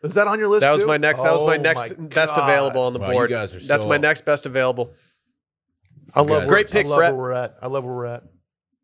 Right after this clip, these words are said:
Speaker 2: Great pick.
Speaker 1: I was gonna, I, you know what? Well, I, it would have been my next pick anyway.
Speaker 3: Yeah, those chips don't make it down this way. Never had 'em.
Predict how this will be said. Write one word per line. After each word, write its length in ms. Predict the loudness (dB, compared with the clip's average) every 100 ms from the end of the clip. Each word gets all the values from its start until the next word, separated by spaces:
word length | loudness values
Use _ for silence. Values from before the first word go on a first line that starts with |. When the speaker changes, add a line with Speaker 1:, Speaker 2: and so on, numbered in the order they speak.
| _ _ _ _ _
Speaker 2:
Great 200 | 2 2
pick. 300 | 0 -2 -4 -2
Speaker 1:
I 60 | 0
was 120 | 0
gonna, 240 | -2 -4 -2
I, 220 | -4 -4
you 140 | -10
know 100 | -8
what? 300 | -6 -8 -12 -12
Well, 300 | -12 -12 -8
I, 100 | -6
it 160 | -6 -6
would 160 | -6
have 80 | -6
been 240 | -10 -18 -20 _ _ _
my 100 | -20 -14
next 240 | -14 -14
pick 140 | -20 -20
anyway. 120 | -2
Speaker 3:
Yeah, 80 | 0
those 180 | 0 0
chips 180 | -6 -6
don't 180 | -8
make 160 | -8 -10
it 60 | -10
down 220 | -10 -10
this 180 | -14 -16
way. 200 | -20 -20 _ _ -20 -2
Never 200 | -2 0
had 160 | -4
'em. 60 | -10